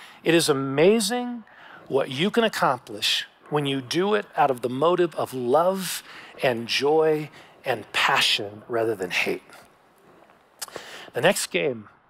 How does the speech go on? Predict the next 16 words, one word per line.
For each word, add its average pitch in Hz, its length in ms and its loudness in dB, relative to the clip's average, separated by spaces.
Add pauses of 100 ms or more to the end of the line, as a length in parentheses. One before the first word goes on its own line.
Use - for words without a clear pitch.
(100)
when 131 160 -4
that 190 180 6
song 185 360 0
started, 123 420 0 (160)
everyone 220 640 2
in 151 200 -2
that 180 180 4
arena 139 560 0
was 123 160 -4
chanting, 131 680 -2
"K 151 480 0
S 135 460 -4
U, 120 360 -6 (440)
K 156 580 4
S 139 460 -2
U." - 380 -8